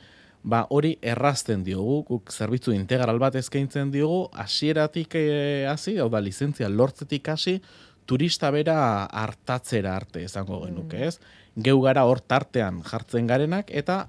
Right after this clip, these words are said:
Speaker 1: turistak gurekin dauka harremana, eta etxe jabeak ere gurekin dauka harremana. Gu hor bitartekari lanak egiten dugu, nolabait, egiten ditugu.
Speaker 2: Mhm. Eta orduan zuena zer da? Em, etxe bizitza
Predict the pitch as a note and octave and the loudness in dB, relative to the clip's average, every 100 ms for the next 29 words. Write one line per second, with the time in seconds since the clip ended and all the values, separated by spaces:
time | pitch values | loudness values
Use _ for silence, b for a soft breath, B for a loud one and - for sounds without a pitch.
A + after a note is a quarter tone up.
0 | - - - C#3+ D3+ - G#2 F#2+ A2+ D3+ | -12 -16 -2 0 0 0 -4 -2 2 4
1 | D#3+ D#3 D#3+ D#3 D#3 D#3+ D#3+ E3 F3+ D#3 | 2 0 0 2 2 2 0 0 -2 -2
2 | A2 - - C3+ C3 C3+ C#3+ D3+ C#3+ D#3 | -4 -4 -4 0 0 2 0 0 2 2
3 | E3 A#2 G2 G2 G#2+ G2+ G2 G#2 G2+ G#2+ | 2 0 0 0 -2 -2 -2 -4 -4 -4
4 | C3+ b b - C3 D#3 C#3 A#2 - D3+ | -6 b b 0 4 4 2 0 4 2
5 | - A2+ G#2+ G#2 G#2 G#2 F#2+ G#2 G2+ G#2 | 4 0 2 0 0 0 -2 -6 -4 -4
6 | F#2 F#2 F#2 G2 G2 - - - - A2 | -2 -4 -4 -4 -6 -8 -16 -14 -8 -4
7 | G#2+ F#2+ G2 D2+ - B B B F3+ E3+ | -4 -4 -6 -12 -14 B B B -12 -10
8 | D3 A3 - - F#3 F#3 F3+ F3+ A3 G3 | -8 -8 -10 -8 -2 2 2 2 0 0
9 | A3+ F#3+ F#3 F3+ E3+ B3 A3 F3 E3 D#3+ | 0 2 0 -2 2 2 4 2 2 0
10 | E3 D#3+ D#3+ D#3+ - - - F3+ - F#3+ | -2 -4 -4 -6 -10 -8 -4 -2 0 0
11 | G3 F#3 G3+ F#3 - G3 F#3+ G3 G3 | 0 -2 -4 -4 -2 0 2 2 2